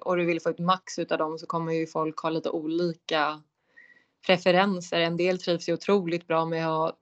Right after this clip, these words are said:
otroligt tydliga ramar där du i stort sett säger var de ska stå och hur de ska bete sig. Medans hade någon sagt det till mig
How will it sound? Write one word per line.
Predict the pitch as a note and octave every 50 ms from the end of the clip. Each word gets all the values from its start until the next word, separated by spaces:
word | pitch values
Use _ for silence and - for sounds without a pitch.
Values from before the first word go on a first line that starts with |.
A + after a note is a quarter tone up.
| _
otroligt | - D#3+ - - - G3 F3+ E3 E3 E3 -
tydliga | F3 E3 D#3+ D3+ D#3+ D#3+
ramar | E3 E3+ E3+ E3+ E3+ E3 F3 F#3 F#3+ F#3 F3+
där | F3 F3
du | E3+ E3+
i | D#3+
stort | - - E3+ E3 D#3+
sett | - E3 D#3+ D#3+ D#3+ -
säger | - - E3+ E3 E3 D#3+ D#3+ D#3
var | D#3+ E3 E3 E3
de | E3 E3 D#3
ska | - - E3
stå | E3+ _ - F#3 E3+ E3+
och | D#3+ D#3+
hur | E3 D#3+ D#3
de | E3 D#3+ D#3
ska | - E3+
bete | D3+ D#3 D#3+ - G#3+ G3 E3+ D3+ D3+
sig. | - - - D3+ D#3+
Medans | E3 E3 D#3+ D#3+ D#3+ D#3+ E3 D#3 - - - - - _ _ _ _ _ _ _ _ _
hade | - D#3+ E3+ F3 F3
någon | F3+ F3 F3 F3
sagt | F3 - E3 E3 - -
det | E3+ D#3+
till | - E3+
mig | F3 F#3 F3+ F3 E3+ E3 E3 E3 E3